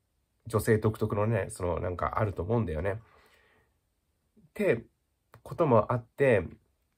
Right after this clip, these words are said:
まあ、一生懸命考えて、まあ、アンピさんのためにできることが、この動画での、まあ、その、ストレートな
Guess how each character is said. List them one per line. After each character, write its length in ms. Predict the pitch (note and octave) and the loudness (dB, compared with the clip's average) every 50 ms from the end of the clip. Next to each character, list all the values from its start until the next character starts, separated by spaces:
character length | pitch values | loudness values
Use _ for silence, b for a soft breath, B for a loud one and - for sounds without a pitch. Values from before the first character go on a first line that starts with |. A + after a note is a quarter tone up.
| _ _ _ _ _ _ _ _ - | _ _ _ _ _ _ _ _ -6
ま 100 | - A#2 | -2 0
あ、 20 | A2+ | 0
一 100 | A2 - | 0 0
生 80 | A#2 | -2
懸 160 | A#2+ - C#3 | -2 0 0
命 160 | A#2+ G#2+ F#2+ - | 0 0 0 0
考 180 | G#2+ G#2 G#2+ G#2 G2+ | 0 -2 0 0 -2
え 140 | G2 E2+ - _ _ - - _ | -2 -4 -8 _ _ -20 -14 _
て、 300 | - A2 G2 F#2+ D#2+ - - | -2 -2 -2 -2 -4 -8 -6
ま 320 | - G#2+ F#2+ F2 E2 D#2 - - _ - - _ _ - | -2 0 2 2 2 0 -4 -10 _ -20 -20 _ _ -2
あ、 60 | - | -2
ア 40 | A2 | 0
ン 60 | G#2+ | 0
ピ 60 | - | 0
さ 120 | - - F#2+ | 0 2 0
ん 40 | G2 | 2
の 40 | - | 0
た 80 | A2+ | 0
め 80 | B2+ C#3 | 0 2
に 200 | B2 F#2+ - - | 2 0 -2 -4
で 140 | - G#2+ F#2+ | -6 -8 -6
き 100 | - G#2 F#2 | -4 -4 -4
る 100 | F2+ D#2+ | -4 -6
こ 160 | - - E2+ | -6 -8 -8
と 100 | F#2 F2+ | -6 -2
が、 200 | F#2+ F2 C#2+ - | -2 -2 -2 -2
こ 180 | - - - | -6 -6 -4
の 140 | F2+ E2 D#2 | -4 -4 -4
動 200 | - F#2+ F2 F2 | -2 -2 -2 -2
画 140 | F2 E2 E2 | -2 -4 -4
で 140 | E2+ F#2 F#2 | -2 0 0
の、 260 | D#3 D#3+ G2 F2 b b b b b b b b b _ | 2 2 2 0 b b b b b b b b b _
ま 140 | G2+ F#2 D2 | -4 -4 -4
あ、 40 | - | -4
そ 120 | - E2 | -4 -6
の、 220 | E2 D#2 - - - _ _ _ _ _ - | -6 -6 -8 -10 -14 _ _ _ _ _ -18
ス 120 | - - | -14 -6
ト 100 | - A2 | -4 -2
レ 120 | G2+ F#2+ | 0 0
ー 40 | F#2 | 0
ト 100 | - F2 | -2 -2
な 240 | E2 D2+ C2 - | -2 0 -2 -2